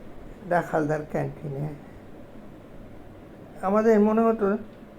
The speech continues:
তারা সবাই আমাদের লোক, আমাদেরই লোক। বুদ্ধিজীবী নামটা তখনও এতখানি জনপ্রিয় হয়নি। এরপর অ-,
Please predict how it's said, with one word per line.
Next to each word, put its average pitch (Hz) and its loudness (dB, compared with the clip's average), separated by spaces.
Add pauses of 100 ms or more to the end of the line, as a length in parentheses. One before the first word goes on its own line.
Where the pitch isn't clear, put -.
(200)
তারা 226 4
সবাই 208 2
আমাদের 175 -2 (380)
লোক, 185 6 (1300)
আমাদেরই 220 4
লোক। 135 -4 (1200)
বুদ্ধিজীবী 185 -2
নামটা 180 2
তখনও 170 -4 (760)
এতখানি 190 2
জনপ্রিয় 165 0
হয়নি। 139 0 (3000)
এরপর 180 4
অ-, 214 4